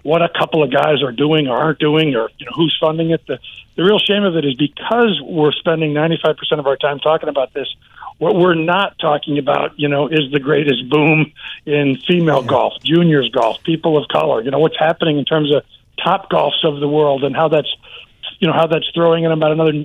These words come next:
Speaker 1: ten million people a year, half of which never have walked on a green course, green grass course in their life. So,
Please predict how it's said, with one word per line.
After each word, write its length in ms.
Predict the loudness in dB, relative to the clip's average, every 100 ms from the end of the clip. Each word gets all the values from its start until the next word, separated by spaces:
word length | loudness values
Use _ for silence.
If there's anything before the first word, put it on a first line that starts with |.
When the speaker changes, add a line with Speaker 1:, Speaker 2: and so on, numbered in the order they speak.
| -4
Speaker 1:
ten 220 | -2 0 0
million 320 | 0 0 0
people 380 | -2 0 2 4
a 20 |
year, 240 | 4 4
half 220 | 2 0 0
of 80 |
which 180 | 0 0 -2 -2
never 260 | 0 2
have 80 | 2
walked 260 | 2 2 2
on 80 | -2
a 40 | 0
green 260 | -2 0
course, 300 | 2 0 -2 -10 -20 _ -6
green 200 | -2 2
grass 220 | 2 2 0
course 260 | 2 2 2
in 60 | 0
their 140 | 2
life. 220 | 2 0 0
So, 240 | 2 0